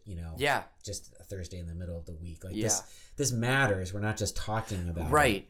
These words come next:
Speaker 2: right. Well, I'm sure likewise, as you just said, uh, as I was talking, I'm sure there are lots of other people listening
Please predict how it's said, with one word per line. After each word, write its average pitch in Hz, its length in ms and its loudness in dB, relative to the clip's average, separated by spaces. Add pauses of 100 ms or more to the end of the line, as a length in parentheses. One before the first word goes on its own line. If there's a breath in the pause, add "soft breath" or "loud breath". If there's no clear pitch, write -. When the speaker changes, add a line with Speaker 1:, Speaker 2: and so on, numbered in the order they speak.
(120)
Speaker 2:
right. 113 320 2
Well, 175 120 8
I'm 202 120 8
sure 233 160 8
likewise, 190 440 6
as 147 140 2
you 175 60 4
just 170 180 2
said, 156 380 6
uh, 139 40 6 (120)
as 135 120 6
I 147 100 8
was 202 100 4
talking, 117 280 4
I'm 117 80 2
sure 170 140 6
there 156 160 8
are 143 60 6
lots 131 220 6
of 135 80 8
other 135 160 4
people 139 240 -2
listening 120 440 2